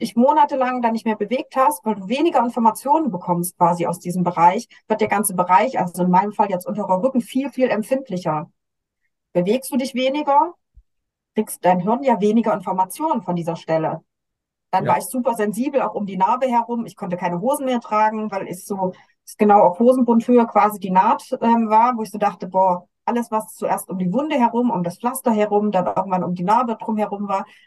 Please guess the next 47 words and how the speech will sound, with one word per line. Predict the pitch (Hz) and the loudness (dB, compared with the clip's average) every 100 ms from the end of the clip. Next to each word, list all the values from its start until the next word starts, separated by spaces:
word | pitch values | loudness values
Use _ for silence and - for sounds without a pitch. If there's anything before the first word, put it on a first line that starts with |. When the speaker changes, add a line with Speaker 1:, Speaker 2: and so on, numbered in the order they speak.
| - | -4
Speaker 1:
habe | 214 | -2
ich | 202 | -2
nicht | 190 | -2
ertragen. | 180 - 226 226 175 175 _ _ _ | -2 2 4 4 2 -10 _ _ _
Das | 180 | -6
heißt, | 190 190 - | -4 -4 -6
ich | 180 | -4
wurde | 202 208 | 0 2
immer | 233 285 254 | 2 2 0
sensibler | 202 190 277 359 | -2 -6 -4 -2
drumherum, | - 202 196 185 202 202 | -4 -4 -4 -4 -4 -2
weil | 185 | 0
mein | 185 | 0
Hirn | 180 254 269 | 2 2 2
hat | 233 - | -2 -2
weniger | 220 202 175 | -2 -2 -4
Informationen | 180 170 165 262 349 381 | -4 -6 -4 -4 -4 -2
bekommen | 254 190 185 233 | -4 -2 -2 -2
und | 220 190 | -6 -6
war | 196 | -6
so, | 196 190 202 _ _ - | -6 -12 -14 _ _ -18
ich | - | -2
krieg | 226 | -2
weniger | 220 262 262 220 | 2 2 4 2
Informationen, | 214 202 190 - 254 285 233 | 2 0 -2 -2 0 0 0
der | |
Bereich | 208 202 214 220 | -2 0 -2 -2
ist | 175 | -6
verschwommener, | 185 - 247 311 233 220 247 _ - | -10 -2 -2 0 0 0 0 _ -10
der | 202 | -8
könnte | - 285 311 | -2 -2 0
ja | 240 | 0
was | 208 208 | 0 -2
Bedrohliches | 202 - 208 185 170 165 | -10 -4 -2 0 -2 -2
sein, | 214 254 226 233 240 | 0 0 0 -2 0
weil | 175 | 2
da | 190 | 2
waren | 185 277 | 2 2
ja | 294 202 | 2 0
zwei | - 175 175 | 2 0 0
O | 175 | -4
Ps. | 190 202 240 _ _ _ _ _ - | -4 -4 -4 _ _ _ _ _ 0
Obacht, | 247 262 269 - | 2 2 0 -4
stimmt | - 285 320 | -14 -6 -2
da | 247 | 0
irgendwas | 175 165 165 | 2 0 0
nicht? | 160 156 - | -4 -6 -12